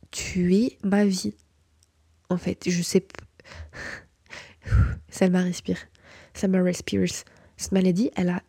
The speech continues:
chamboulé ma vie à un point inimaginable. En fait, jamais de ma vie, je me, je me serais dit que ça, ma vie, elle allait faire un, genre un, un cent quatre-vingts degrés comme ça.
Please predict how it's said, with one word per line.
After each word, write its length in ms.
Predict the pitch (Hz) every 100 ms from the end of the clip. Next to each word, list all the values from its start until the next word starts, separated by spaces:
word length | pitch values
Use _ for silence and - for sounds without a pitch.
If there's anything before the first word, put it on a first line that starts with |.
| -
chamboulé 640 | - - 262 240 202 196
ma 200 | 190 185
vie 280 | 170 185 262 - _ _ _ _ _ -
à 80 | 202
un 180 | 196
point 420 | 175 - 214 233 240 _ -
inimaginable. 420 | 220 208 190 190
En 20 |
fait, 120 | -
jamais 380 | 190 185 202 214
de 40 | 196
ma 120 | 190
vie, 160 | 185
je 100 | 190
me, 200 | 180 180 - - -
je 100 | 196
me 80 | 190
serais 240 | - 190
dit 180 | 180 196
que 320 | - 180 175 - - -
ça, 420 | - - 208 208 - _ _ - _
ma 200 | 202 196
vie, 120 | 185
elle 80 | 202
allait 160 | 190 185
faire 200 | - 196
un, 60 |
genre 200 | 180 185
un, 220 | 190 196 196 - - - - -
un 120 | 190
cent 200 | - 226
quatre-vingts 380 | 208 196 196 185
degrés 280 | 180 175 170
comme 180 | 190 175
ça. 180 | 185